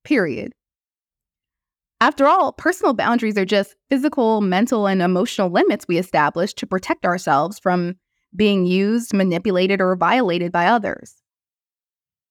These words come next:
But have you ever wondered what happens when those boundaries go from protecting you to imprisoning you?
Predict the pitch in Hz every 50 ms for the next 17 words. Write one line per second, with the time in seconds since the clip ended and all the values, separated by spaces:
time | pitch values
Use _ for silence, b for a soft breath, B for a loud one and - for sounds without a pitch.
0 | _ _ _ _ _ _ _ _ _ _ 294 311 294 269 - _ _ _ - 226
1 | 226 294 370 370 415 466 440 403 370 285 214 226 226 233 220 196 165 147 160 170
2 | 185 208 _ _ _ _ _ _ 214 240 240 214 220 240 233 226 _ 196 175 165
3 | 160 170 - - 185 185 185 175 175 165 185 196 190 180 _ 190 190 208 208 208
4 | 208 202 185 - 196 196 190 185 - 202 185 180 175 - _ - 190 185 - 294
5 | 339 _ - 233 196 180 160 156 151 151 156 175 _ _ _ _ _ - - 220
6 | 202 185 185 - - 220 226 226 285 311 320 330 339 359 370